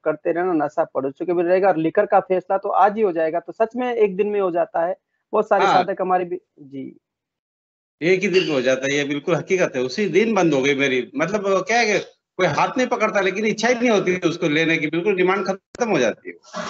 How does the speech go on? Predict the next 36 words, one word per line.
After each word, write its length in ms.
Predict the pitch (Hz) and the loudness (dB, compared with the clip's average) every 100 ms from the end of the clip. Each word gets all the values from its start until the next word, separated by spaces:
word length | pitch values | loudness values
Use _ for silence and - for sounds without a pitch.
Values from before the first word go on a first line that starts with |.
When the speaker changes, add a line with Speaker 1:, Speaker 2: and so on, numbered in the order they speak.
| - - - _ _ _ _ | -12 -16 -20 _ _ _ _
Speaker 1:
बिल्कुल, 360 | 392 - 262 214 | 0 0 -6 -4
बिल्कुल, 340 | 170 202 269 | -4 -4 -2
अंदर 240 | 220 180 208 | -2 0 0
से 160 | - | 0
डिमांड 420 | 202 175 175 190 190 | 0 2 2 2 0
ही 160 | 226 | -4
बदल 320 | 202 170 180 | -2 0 0
देंगे। 200 | 175 185 | 0 0
मैं 140 | 185 202 | 0 0
एक 120 | 196 | -2
को 140 | 202 | -2
सुना 280 | 196 196 196 | -2 -2 0
रहा, 100 | 202 | 0
बता 240 | 180 165 170 | -2 0 0
रहा 100 | 180 | 2
था 120 | 190 | 0
उनका 200 | 185 190 | -2 0
कि 60 | |
ऐसा 280 | 180 160 190 | 0 2 0
भी 120 | 220 | 0
संभव 380 | 277 247 226 208 | -2 0 2 4
है 80 | 185 | 2
क्या? 160 | 170 147 | -2 -8
मैंने 140 | 147 | -8
कहा 140 | - - | -12 -10
कि 80 | 208 | -8
बिल्कुल 340 | 220 254 311 | -8 -6 -8
संभव 420 | - 196 170 151 | -4 -2 -2 -4
है। 60 | 165 - _ _ _ _ _ - | -8 -18 _ _ _ _ _ -6
तो 80 | |
ये 160 | 254 269 | -2 0
निश्चित 320 | 226 202 - | 2 0 -4
Speaker 2:
जी। 80 | 185 | -4
Speaker 1:
रूप 120 | 254 | -6
से 400 | - 254 240 240 | 2 4 6 4
एक 160 | 220 | 0